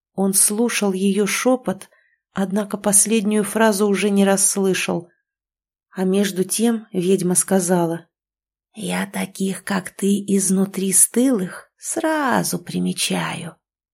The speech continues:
Вы для меня самая легкая добыча". Нашли Валентина на следующий день. Это была одна из тех загадочных смертей, объяснить которые обычно не удается.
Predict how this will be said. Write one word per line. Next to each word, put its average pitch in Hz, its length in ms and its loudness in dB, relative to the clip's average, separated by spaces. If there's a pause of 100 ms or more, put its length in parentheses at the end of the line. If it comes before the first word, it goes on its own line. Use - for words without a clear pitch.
(160)
Вы 254 260 -2
для 240 220 0
меня 247 360 0
самая 247 760 0
легкая 208 840 -2
добыча". 208 800 -2 (1700)
Нашли 202 420 2
Валентина 247 560 4
на 208 140 6
следующий 196 640 2
день. 165 420 -4 (480)
Это 202 220 -2
была 214 320 6
одна 220 300 4
из 214 160 2
тех 208 200 2
загадочных 202 720 0
смертей, 202 680 2 (360)
объяснить 196 760 0
которые 208 760 0
обычно 196 480 0
не 190 140 0
удается. 185 760 -2